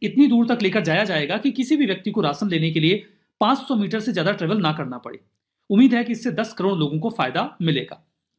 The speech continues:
तो इसका आप मीन्स में भी मेंशन कर सकते हैं गुड गवर्नेंस के फॉर्म में या फिर कोई एग्जांपल देते वक्त। हमारा नेक्स्ट आर्टिकल सफाई मित्र सुरक्षा चैलेंज के बारे में है। Ministry of Housing and Urban Affairs का इनिशिएटिव है,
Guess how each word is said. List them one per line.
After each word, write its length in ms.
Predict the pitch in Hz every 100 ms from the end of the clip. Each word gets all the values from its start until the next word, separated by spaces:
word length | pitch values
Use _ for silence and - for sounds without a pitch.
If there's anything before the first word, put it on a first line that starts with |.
| -
तो 60 | 269
इसका 220 | 247 254
आप 140 | 233
मीन्स 240 | 170 196 190
में 100 | 185
भी 60 |
मेंशन 320 | 175 160 160 170
कर 120 | 160
सकते 280 | 156 - 143
हैं 140 | 147
गुड 140 | 151 143
गवर्नेंस 360 | 135 135 143
के 80 | 165
फॉर्म 240 | 160 127 123
में 100 | 233 - _ -
या 60 | 165
फिर 120 | 170
कोई 100 | 170
एग्जांपल 380 | 147 143 139 113
देते 200 | 113 -
वक्त। 180 | - _ _ _ _ _ _ _ _ _ _
हमारा 280 | - 208 190
नेक्स्ट 240 | 143 156
आर्टिकल 340 | - - 160 185 - -
सफाई 340 | - 220 254
मित्र 260 | 226 254 -
सुरक्षा 360 | - 175 170 202
चैलेंज 320 | 165 139 143
के 100 | 151
बारे 200 | 113 113
में 100 | 113
है। 120 | - _ _ _ -
Ministry 300 | 202 - 254
of 100 | 240
Housing 380 | 151 160 208 214
and 180 | - 147
Urban 180 | 156 165
Affairs 300 | 160 139 -
का 80 |
इनिशिएटिव 480 | - 151 160 151 135
है, 160 | 185